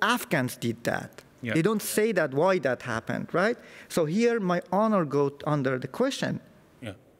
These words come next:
Speaker 2: yeah. How do you see the foreseeable future in that sense?
Speaker 1: Well, uh, um, according to Afghanistan history, well, it will be,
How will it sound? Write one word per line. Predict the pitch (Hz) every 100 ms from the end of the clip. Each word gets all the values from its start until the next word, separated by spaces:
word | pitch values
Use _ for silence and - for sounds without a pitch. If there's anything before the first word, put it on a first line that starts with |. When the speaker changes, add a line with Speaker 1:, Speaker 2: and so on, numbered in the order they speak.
| -
Speaker 2:
yeah. | 117 - _ _ - -
How | 147 160
do |
you | 180
see | 175 - 165
the |
foreseeable | 147 143 - 143 127 123
future | 117 127 113 110
in | 98
that | 98 -
sense? | 113 101 - - - - - - - - - - - -
Speaker 1:
Well, | 175 233 240 233 -
uh, | 202 208 180 - - - - -
um, | 165 160 156 143 113 - - - -
according | 170 - 247 214 196
to | - 175
Afghanistan | 160 156 165 147 - 139
history, | 127 151 - - 131 143 147 - - - - - - _ _ _ _ _ _ _ -
well, | 151 160 165
it | 151 -
will | 196 165
be, | 156 156 143